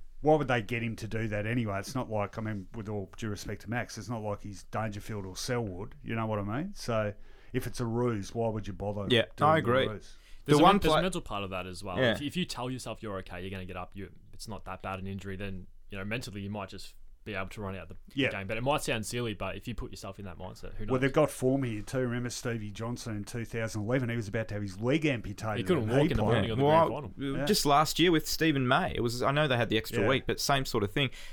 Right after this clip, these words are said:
Speaker 2: You know, there's one player, we've been talking about Geelong for ten minutes now. There's one player we haven't spoken about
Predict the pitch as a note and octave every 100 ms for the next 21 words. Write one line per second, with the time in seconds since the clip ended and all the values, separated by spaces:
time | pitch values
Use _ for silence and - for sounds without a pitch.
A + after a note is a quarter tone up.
0 | - E3+ F#3 F3+ F3 C#3+ F#3 G#3 - D#3+
1 | D3+ D#3 D3+ F3+ F3+ B2 C3+ C#3 C3 -
2 | D3+ C3+ B2 B2+ G#2+ G2+ A#2 B2 D#3+ E3
3 | - C3+ A2 A#2+ A2+ - A#2 A#2 A#2+ F2+
4 | F2+ F2+